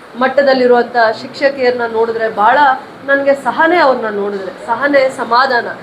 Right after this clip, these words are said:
ಸ್ವಲ್ಪ ತಿಳುವಳಿಕೆ ಬಂದಾದ್ಮೇಲೆ ಮಕ್ಕಳನ್ನ ತಿದ್ಕೋಬೋದು ಅಂತ ಹೇಳ್ತಾರೆ. ತಿಳುವಳಿಕೆ ಏನೂ ಇಲ್ಲದೆ ಇರುವಂಥ ಮಕ್ಕಳನ್ನ ತಿದ್ದೋದು, ಅವ್ರನ್ನ ಓದೋದ್ರ ಕಡೆ ಅವರ ಜ್ಞಾನ ಓ-, ಎಲ್ಲೆಲ್ಲೋ ಓಡ್ತಾ ಇರುತ್ತೆ. ಆಟ ಆಡಿದ್ರೆ ಸಾಕು,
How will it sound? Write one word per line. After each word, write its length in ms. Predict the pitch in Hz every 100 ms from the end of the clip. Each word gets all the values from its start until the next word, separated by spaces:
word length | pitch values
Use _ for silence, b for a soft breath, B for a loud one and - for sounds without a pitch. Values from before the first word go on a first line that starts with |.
| - - -
ಸ್ವಲ್ಪ 280 | 262 285 339 339
ತಿಳುವಳಿಕೆ 460 | 294 311 349 339
ಬಂದಾದ್ಮೇಲೆ 640 | 302 277 277 277 262 269 269
ಮಕ್ಕಳನ್ನ 480 | 240 226 262 254
ತಿದ್ಕೋಬೋದು 680 | 254 269 214 - 277 254 220
ಅಂತ 160 | 214 202
ಹೇಳ್ತಾರೆ. 340 | 185 185 175 175 B B -
ತಿಳುವಳಿಕೆ 480 | 302 311 359 359 359
ಏನೂ 360 | 294 320 392 415
ಇಲ್ಲದೆ 260 | 359 349
ಇರುವಂಥ 260 | 320 311 311
ಮಕ್ಕಳನ್ನ 500 | 277 269 - 285 277
ತಿದ್ದೋದು, 840 | 277 - 311 - 302 254 262 247 247 - - -
ಅವ್ರನ್ನ 260 | 285 294 294 262 247 - - -
ಓದೋದ್ರ 560 | 277 339 392 370 349 330
ಕಡೆ 240 | - 285 285
ಅವರ 220 | 277 262
ಜ್ಞಾನ 400 | 247 202 254 294
ಓ-, 240 | 339 285 254
ಎಲ್ಲೆಲ್ಲೋ 360 | 262 330 370
ಓಡ್ತಾ 460 | 381 339 349 330 320
ಇರುತ್ತೆ. 220 | 285 277
ಆಟ 260 | 254 262 277
ಆಡಿದ್ರೆ 380 | 294 277 285 285
ಸಾಕು, 600 | 285 254 254 269 247 247